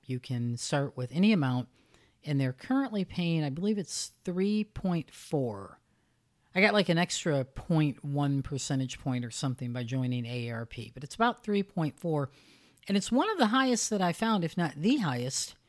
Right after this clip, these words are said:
uh, that doesn't have a minimum amount.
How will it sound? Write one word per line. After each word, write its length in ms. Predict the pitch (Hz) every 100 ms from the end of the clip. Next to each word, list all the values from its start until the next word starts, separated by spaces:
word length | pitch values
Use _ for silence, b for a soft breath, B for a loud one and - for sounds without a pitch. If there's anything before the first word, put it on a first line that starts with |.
| b b b b b b b b -
uh, 220 | 160 151
that 280 | 151 165 -
doesn't 300 | 190 202 240
have 160 | 233 185
a 60 |
minimum 360 | 180 170 160 151
amount. 380 | 139 120 135